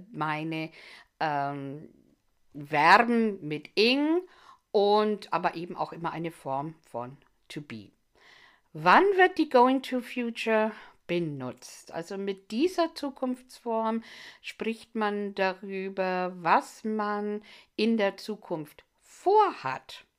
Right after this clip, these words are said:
ja, was ich tun werde, etwas wird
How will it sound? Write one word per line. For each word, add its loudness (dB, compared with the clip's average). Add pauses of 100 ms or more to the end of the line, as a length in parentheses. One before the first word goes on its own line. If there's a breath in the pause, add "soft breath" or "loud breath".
(220)
ja, 0
was 0
ich -10
tun -8 (420 loud breath)
werde, 2
etwas -6 (180)
wird 4